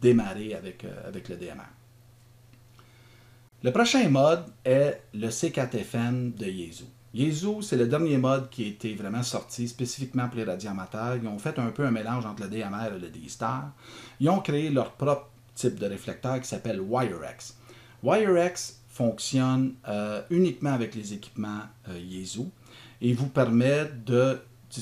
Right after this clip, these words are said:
de, d'interconnecter des répéteurs ou des stations. Le C quatre F M,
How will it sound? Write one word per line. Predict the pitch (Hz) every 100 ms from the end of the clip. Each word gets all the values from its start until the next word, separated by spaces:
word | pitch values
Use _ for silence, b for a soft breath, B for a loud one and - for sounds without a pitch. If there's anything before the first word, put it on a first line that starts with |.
| -
de, | 120 107
d'interconnecter | 104 135 131 139 - 127 113 - 131 127
des | 120 110
répéteurs | 113 101 113 113 120 113
ou | 127 123
des | 117 104
stations. | - 90 - 73 - - - b b b b b b b _ - - - - - _
Le | 113
C | - 240
quatre | 339 -
F | 123 -
M, | 123 131 151